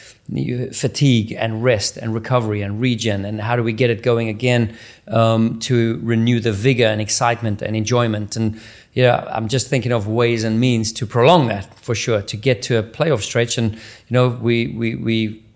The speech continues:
competing every single day, and we wanna remain competitive this season. Um, not to prove everybody wrong, but to prove that we've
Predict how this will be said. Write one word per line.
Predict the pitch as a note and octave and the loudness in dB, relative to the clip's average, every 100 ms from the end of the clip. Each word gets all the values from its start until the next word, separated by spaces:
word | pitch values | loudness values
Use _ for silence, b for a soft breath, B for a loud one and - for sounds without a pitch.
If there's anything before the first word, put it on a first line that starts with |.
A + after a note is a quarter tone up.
| _ | _
competing | - G#2+ B2+ A#2 A2 | -6 -2 0 0 0
every | G#2+ | -2
single | A2 A2+ G#2 | -2 -2 0
day, | G#2 D#3+ | 2 2
and | D3+ A2 A#2 | 2 0 -2
we | A2+ | -2
wanna | A2 A2 | 0 0
remain | G#2+ G#2+ A#2+ | 0 0 0
competitive | A2+ G#2+ C3 B2 - G#2 | -2 -4 0 0 0 0
this | B2 A#2+ | 0 0
season. | C#3+ C3+ C#3 C3 B B B B | 0 2 2 2 B B B B
Um, | - A#2 A2+ A2+ A2+ A#2 A#2 | -4 0 2 2 0 -2 0
not | C#3+ - | 0 0
to | |
prove | A2 C3 A#2 | -2 0 2
everybody | A2+ A2+ G#2+ G#2+ | 2 2 0 0
wrong, | G#2+ F3 D#3 | 4 4 2
but | G#2+ G#2+ | -2 -6
to | - | -6
prove | G#2 C#3+ B2+ A2 | -4 0 0 2
that | A2 - | 0 -2
we've | A2+ A2 G#2 | -4 -2 -4